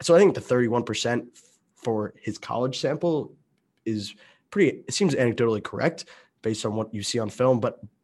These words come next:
especially considering the development he's had as a shooter just in a short time over the past couple of years,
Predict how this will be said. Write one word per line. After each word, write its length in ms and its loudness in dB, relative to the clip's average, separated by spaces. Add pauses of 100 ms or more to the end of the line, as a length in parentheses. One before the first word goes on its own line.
(400)
especially 440 4
considering 380 2
the 100 0
development 600 -4
he's 160 -6
had 140 -2
as 100 -6
a 60 -10
shooter 480 -4
just 240 -8
in 60 -6
a 40 -8
short 280 -8
time 280 -6
over 200 -8
the 60 -8
past 280 -8
couple 220 -8
of 120 -14
years, 400 0